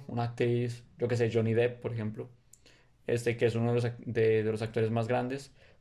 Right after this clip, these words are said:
tú puedes pensar que, por ejemplo, una película puede llegar a, a, yo qué sé, a un, mm, a cien millones de personas, que al-,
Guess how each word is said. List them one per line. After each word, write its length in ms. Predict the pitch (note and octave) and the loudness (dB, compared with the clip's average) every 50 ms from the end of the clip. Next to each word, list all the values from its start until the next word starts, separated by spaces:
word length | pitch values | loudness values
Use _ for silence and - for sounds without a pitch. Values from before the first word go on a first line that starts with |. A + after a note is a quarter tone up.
| _ - - | _ -6 -4
tú 120 | D3 C3 | 0 4
puedes 200 | C3 C#3+ C#3+ C#3 | 6 6 6 6
pensar 420 | - E3 D3+ - F3+ D#3+ D#3 D#3 - | 4 2 2 4 6 6 6 4 2
que, 120 | D3+ C3 | -2 -2
por 120 | A#2+ B2 | -2 0
ejemplo, 200 | A#2 A#2 G#2+ G#2 | 0 -2 -2 -2
una 140 | G#2+ A2+ A2 | -2 -2 -2
película 440 | - B2 B2 A#2+ - C3+ B2+ B2 A#2+ | -2 -2 -2 -4 -2 -2 -2 -2 0
puede 180 | - A#2+ A#2 A2+ | 0 0 2 2
llegar 280 | A#2+ A2+ A2 A2+ A2+ A2 | 2 2 2 0 0 -2
a, 140 | G#2 G#2 | -2 -4
a, 380 | G#2+ - - - - - - - - - - - - - | -6 -10 -12 -14 -14 -14 -14 -14 -16 -16 -16 -14 -14 -10
yo 100 | A2 A2 | -10 -8
qué 80 | - A2+ | -6 -4
sé, 180 | - - A2+ G#2 | -2 0 0 0
a 260 | G2 F#2 F#2+ A2 - - - - - - | -2 -4 -6 -8 -10 -14 -20 -18 -8 -4
un, 520 | - B2 B2+ B2 B2 A#2+ A#2+ - - - - - - | -2 -2 0 0 -2 -2 -4 -4 -6 -10 -14 -12 -6
mm, 840 | B2 B2 B2 B2 B2 A#2+ A#2+ A#2+ A#2+ A#2+ A#2+ A#2 A2+ A2+ - - - - - | -4 -2 0 0 2 2 2 2 2 2 2 0 0 -2 -4 -10 -14 -8 -6
a 100 | B2+ B2 | -6 -6
cien 260 | - - - C3+ C3 | -4 -2 0 0 2
millones 260 | C#3 B2+ C3+ C3 C3+ B2 | 2 2 2 4 4 2
de 60 | C3 | 2
personas, 520 | - A2+ G#2+ - C#3 C3+ C3+ C#3 C3+ - - | 2 0 0 0 0 0 0 -2 -2 -6 -6
que 120 | - - A#2 | -2 0 0
al-, 240 | A2+ A2 G#2+ G#2+ | 0 0 -2 -6